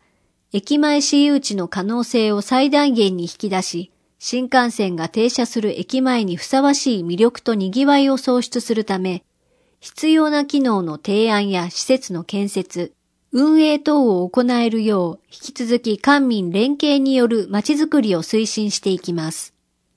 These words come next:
武蔵野市住民投票条例案について。問い。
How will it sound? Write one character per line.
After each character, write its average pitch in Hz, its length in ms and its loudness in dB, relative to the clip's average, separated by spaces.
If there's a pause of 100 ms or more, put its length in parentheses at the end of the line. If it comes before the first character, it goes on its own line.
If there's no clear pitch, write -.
(1200)
武 214 80 -2
蔵 294 160 4 (160)
野 254 120 0
市 180 340 -2
住 277 220 4
民 302 240 2
投 285 220 4
票 175 240 -2
条 269 320 4
例 294 240 4
案 196 180 2
に 170 140 -2
つ - 140 -2
い 175 120 0
て。 - 280 -12 (720)
問 208 240 2
い。 208 140 -6